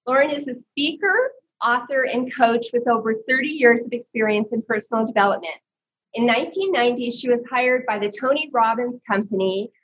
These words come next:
where she worked in the production department organizing events for up to twenty thousand people.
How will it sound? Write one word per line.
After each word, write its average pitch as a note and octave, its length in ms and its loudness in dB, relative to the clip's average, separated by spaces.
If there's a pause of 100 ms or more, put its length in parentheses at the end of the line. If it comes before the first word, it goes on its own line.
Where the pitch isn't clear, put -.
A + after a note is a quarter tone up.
(140)
where B3+ 160 4
she D4+ 260 -2
worked B3+ 460 0
in A#3 120 0
the A3 60 0
production A#3 480 0
department G#3+ 520 2
organizing B3 640 0
events G3 560 -2
for A#3+ 160 6
up - 160 0
to - 160 -20
twenty A3 280 0
thousand G3+ 360 2
people. - 340 -10